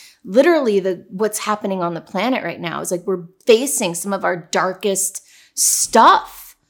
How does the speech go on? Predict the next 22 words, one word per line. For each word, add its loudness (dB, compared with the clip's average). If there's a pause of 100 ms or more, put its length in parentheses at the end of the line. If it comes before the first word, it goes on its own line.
(500)
as 4
a 2
humanity. -2 (360)
And 6
the 2
invitation, 2
I 0
think, -8 (380)
with 0
this 0
book 2
and -4
with -6
a -4
lot -4
of 2
work 0
that's -8
out 0
there -2
is, -4
like, -2